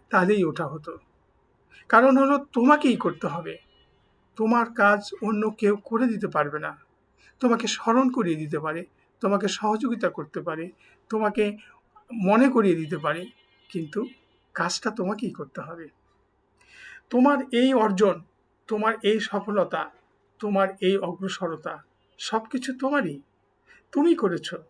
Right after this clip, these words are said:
যতটা সফল হয়েছ, এটা তোমারই সফলতা। আর একটু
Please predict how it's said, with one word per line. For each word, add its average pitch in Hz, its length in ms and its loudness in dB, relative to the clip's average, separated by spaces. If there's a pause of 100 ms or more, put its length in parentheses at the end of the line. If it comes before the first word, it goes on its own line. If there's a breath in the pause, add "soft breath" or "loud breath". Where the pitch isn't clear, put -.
(520)
যতটা 208 420 0
সফল 226 440 -6
হয়েছ, 226 360 -2
এটা 226 260 -4
তোমারই 277 300 0
সফলতা। 160 540 -10 (840)
আর 170 260 2
একটু 226 460 -2